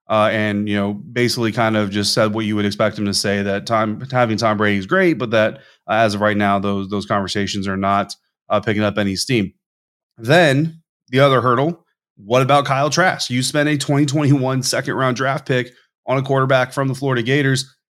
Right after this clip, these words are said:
for a reason. And the reason wasn't to just have him be the next Ryan Griffin. I imagine at some point in time, you at least want to kind of see if he can be a future starter for you. So do you send Kyle Trask, uh, to the Cleveland Browns in a trade package? And basically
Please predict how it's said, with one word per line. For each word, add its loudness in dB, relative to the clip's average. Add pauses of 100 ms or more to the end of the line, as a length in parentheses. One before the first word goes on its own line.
(140)
for 2
a 4
reason. 2
And -2
the -2
reason 0
wasn't 0 (260)
to -10
just 0
have 2
him 0
be 0
the 0
next 0
Ryan 2
Griffin. 0
I 0
imagine 2
at -6
some -4
point -6
in -8
time, -2
you -2
at -2
least -6
want -4
to -10
kind -2
of -4
see 0 (340)
if 0
he 2
can 0
be 0
a 0
future -4
starter 2
for -4
you. -2
So -4
do -6
you -2
send 0
Kyle 0
Trask, 0 (480)
uh, 4
to 0
the 2
Cleveland 0
Browns 2
in 0
a 2
trade -2
package? 0
And 0
basically 0